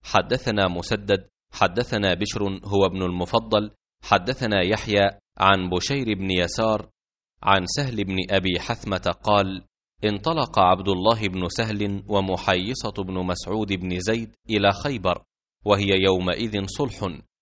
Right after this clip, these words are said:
فتفرقا، فأتى محيصة إلى عبد الله بن سهل وهو يتشحط في دمه قتيلا، فدفنه، ثم قدم المدينة، فانطلق عبد الرحمن بن سهل ومحيصة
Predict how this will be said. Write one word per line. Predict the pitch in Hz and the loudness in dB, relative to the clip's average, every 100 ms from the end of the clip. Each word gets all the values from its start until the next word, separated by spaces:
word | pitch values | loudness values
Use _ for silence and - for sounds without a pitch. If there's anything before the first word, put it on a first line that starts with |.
| _ | _
فتفرقا، | - 107 113 117 131 156 - 92 76 - _ _ _ - | -2 0 0 -2 -2 -2 2 4 4 -2 _ _ _ 0
فأتى | 131 170 180 139 | 2 2 2 2
محيصة | 110 95 - 95 87 120 120 - 104 | 2 0 0 0 0 -4 -4 -6 -4
إلى | 104 98 | 0 4
عبد | 90 90 90 95 | 6 6 4 0
الله | 90 98 104 98 | 2 2 0 -4
بن | 92 90 | -6 -6
سهل | - 120 117 - _ _ - | -4 -6 -8 -18 _ _ 0
وهو | 101 101 95 | 2 4 4
يتشحط | 90 85 90 - 131 - 107 101 | 4 2 -4 -4 -6 -6 -6 -6
في | 101 92 | -6 -4
دمه | 92 107 110 95 95 90 | -2 -2 -4 -4 -6 -2
قتيلا، | 101 98 143 95 87 - _ _ _ - | -2 -2 -6 0 0 0 _ _ _ 0
فدفنه، | 107 123 156 101 90 82 _ _ _ - | 0 2 0 -2 -2 -6 _ _ _ -4
ثم | 110 95 90 - | 0 2 2 2
قدم | 131 123 117 | -2 0 0
المدينة، | 107 107 107 151 139 135 _ _ _ | 0 2 0 -2 -6 -8 _ _ _
فانطلق | 104 95 95 160 139 - | -2 -2 -4 -4 -2 2
عبد | 98 95 95 | 4 4 4
الرحمن | 95 92 87 117 135 107 | 2 4 0 0 -4 -4
بن | 90 92 | -6 -6
سهل | 87 120 113 107 107 101 | -4 -4 -4 -4 -6 -8
ومحيصة | 110 101 95 85 101 90 104 139 113 | 2 2 2 -2 -2 -2 -4 -6 -6